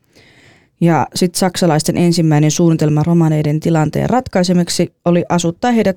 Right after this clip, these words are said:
paikoilleen ja myöhemmin sitten integroida heidät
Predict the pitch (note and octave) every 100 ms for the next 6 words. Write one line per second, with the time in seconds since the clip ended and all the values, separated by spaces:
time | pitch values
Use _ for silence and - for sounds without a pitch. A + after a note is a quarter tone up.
0 | - F#3 F3 E3+ D#3+ E3 D#3+ D#3+ - E3
1 | E3 D3 D3+ D3 D3+ D3 - D3 - _
2 | _ _ _ _ _ _ _ _ _ _
3 | _ _ _ _ - F3 D#3+ D#3+ - D#3
4 | D3 D#3 D#3 D#3